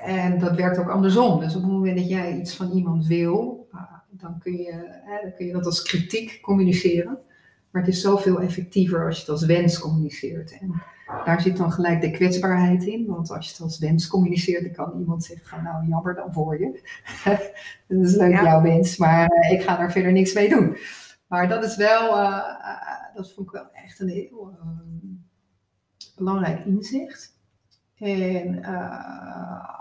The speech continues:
Speaker 1: ook wat ik gezien heb, is dat ik ben echt iemand die, eh, die sterk is in, eh, in creëren en, eh, eh, verbeteren, innoveren. Ehm,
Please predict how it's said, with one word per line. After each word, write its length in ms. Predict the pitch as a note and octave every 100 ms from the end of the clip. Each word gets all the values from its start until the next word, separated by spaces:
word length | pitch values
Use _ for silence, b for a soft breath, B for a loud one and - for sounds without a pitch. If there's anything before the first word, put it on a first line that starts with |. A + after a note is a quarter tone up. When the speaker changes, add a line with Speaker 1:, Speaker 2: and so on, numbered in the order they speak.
| G3+
Speaker 1:
ook 140 | G#3
wat 140 | G3 F#3
ik 100 | F#3
gezien 440 | E3+ - G3 G3
heb, 260 | F#3 F3 F3
is 260 | F#3 E3+
dat 220 | F3+ E3+
ik 120 | F#3 -
ben 160 | F3
echt 280 | F3+ F3+ -
iemand 400 | F3+ F3 E3+ E3+
die, 480 | F3 E3 E3 E3+ F3
eh, 480 | G3+ D#3+ D#3+ D#3+ D#3+ - - - _ _
die 420 | F#3 F#3 F3 E3+
sterk 500 | D#3+ - F#3+ G3+ G3+
is 200 | F3+ D#3+
in, 340 | - E3 D#3+ -
eh, 100 | - E3
in 200 | - F3+
creëren 880 | E3+ - E3+ F#3 F#3 E3+ D#3+ D#3+ -
en, 520 | - E3 D#3+ E3+ D#3+ -
eh, 300 | D#3+ D#3 - - _ _ _ _ _ _ - E3+
eh, 220 | D#3+ D#3+
verbeteren, 800 | - D#3 D#3 E3 F#3+ A3 B3 -
innoveren. 720 | G3+ G#3+ G#3+ G#3+ A3 A3 C4+ - _ _ _ _ _ _ _ -
Ehm, 640 | F#3 F3+ F3 F3+ F3+ F3